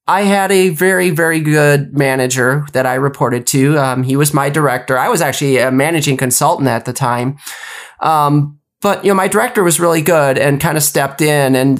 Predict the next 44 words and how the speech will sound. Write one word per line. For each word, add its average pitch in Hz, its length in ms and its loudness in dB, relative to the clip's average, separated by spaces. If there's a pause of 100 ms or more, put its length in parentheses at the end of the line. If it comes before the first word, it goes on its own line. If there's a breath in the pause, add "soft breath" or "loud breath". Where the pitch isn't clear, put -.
you 160 140 0
know, 139 80 2
said, 143 600 0
you 170 80 2
know, 143 300 0 (220 loud breath)
and - 140 -2
built 269 240 0
me 254 160 2
up. - 340 0
You 185 100 2
know, 160 160 2
he, 170 260 0
he 190 200 0
pointed 196 400 2
out 165 240 0
the, 147 240 -4
the 156 80 0
feedback 175 500 -2
I 170 60 0
had 165 180 -2
gotten. 165 600 0 (340 loud breath)
He 185 140 0
pointed 180 360 0
out 156 320 -2
that 147 200 0
it 143 60 2
was 147 120 2
all 165 180 0
based 165 360 0
on 139 300 0
real 151 280 4
life, 156 500 -2 (460)
real 175 300 4
world 165 540 0 (360)
situations 170 680 0
I 147 100 0
had 147 140 0
seen 139 420 2
and 160 220 2
that 147 440 -4
clearly 185 440 2
there 156 100 2
were 151 140 2
people 160 560 0